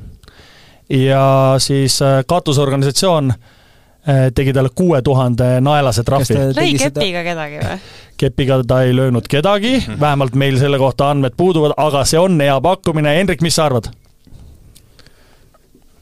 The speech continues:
Speaker 4: Türki ja snuuker, ma ei kujuta ette, et Türgis nagu mingi alkohol ega suits ei tohiks probleeme tekitada, aga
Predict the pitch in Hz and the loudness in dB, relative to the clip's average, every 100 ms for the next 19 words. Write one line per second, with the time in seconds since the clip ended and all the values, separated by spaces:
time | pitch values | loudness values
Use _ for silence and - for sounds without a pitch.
0 | _ - 117 110 - - - 98 98 98 | _ -10 -10 -10 -18 -20 -12 -8 -6 -6
1 | 95 - 117 120 107 - 104 101 104 104 | -8 -8 -8 -8 -8 -6 -6 -6 -6 -6
2 | 104 104 104 117 117 131 143 110 - 110 | -6 -6 -8 -10 -8 -10 -8 -12 -10 -10
3 | 110 - 104 - - 104 104 104 113 _ | -10 -12 -14 -12 -12 -10 -8 -10 -12 _
4 | _ - 104 101 101 104 107 - 101 101 | _ -14 -12 -10 -8 -6 -6 -6 -8 -6
5 | 95 98 98 117 110 110 - - 104 104 | -8 -8 -8 -8 -8 -12 -18 -14 -12 -10
6 | 107 107 101 - - 107 113 120 113 110 | -10 -10 -10 -16 -14 -8 -4 -2 -4 -6
7 | 127 135 - - 98 95 92 92 95 | -8 -10 -16 -14 -10 -10 -10 -8 -10